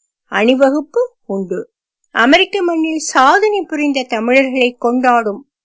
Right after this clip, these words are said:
அமெரிக்க தமிழ் முன்னோடிகள், Tamil American Pioneer விருது வழங்கும் நிகழ்ச்சி இளைய தலைமுறைக்கு பெரும் ஊக்கத்தை தருவதாக அமைந்திருக்கும்.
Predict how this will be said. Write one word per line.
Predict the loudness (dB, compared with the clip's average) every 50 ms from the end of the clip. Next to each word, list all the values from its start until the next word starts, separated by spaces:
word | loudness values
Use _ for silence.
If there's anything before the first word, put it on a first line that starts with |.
| _ _ _
அமெரிக்க | -2 0 2 4 4 4 4 2 2 0 -4 -4 -2
தமிழ் | _ 2 2 2 2 0 0 0
முன்னோடிகள், | -2 0 0 0 2 2 2 2 2 0 -4 -4 -6 -8 -8 -10 _ _ _ _
Tamil | -10 -6 -6 -4 -4 -4 -4 -4 -6 -10 -8 -4 -2 -2 0
American | 0 0 -2 -2 -4 -4 -4 -4 -4 -4
Pioneer | -2 -2 0 0 0 -2 -2 -2 -2 -2 -4 -6 _ _ _ _ _ _ _ _ _
விருது | -4 -2 0 0 2 0 2
வழங்கும் | 2 2 0 0 0 -2 -2 -2 -4
நிகழ்ச்சி | -4 -4 -4 -4 -6 -6 -4 -4 -4 -4 -4 -6 -8 _
இளைய | -4 -2 0 2 2 0 2 2
தலைமுறைக்கு | 0 0 2 0 0 -2 -2 -4 -4 -6 -6 -10 -14 -8 _
பெரும் | 0 2 2 2 -4 -8 -10 -8
ஊக்கத்தை | -6 -6 -6 -2 -4 -4 -4 -2 -4 -4 -4
தருவதாக | -2 -4 -4 -4 -4 -2 0 2 2 2 2 0 -4
அமைந்திருக்கும். | -6 -6 -4 -6 -8 -6 -4 -6 -6 -6 -10 -12 -12 -12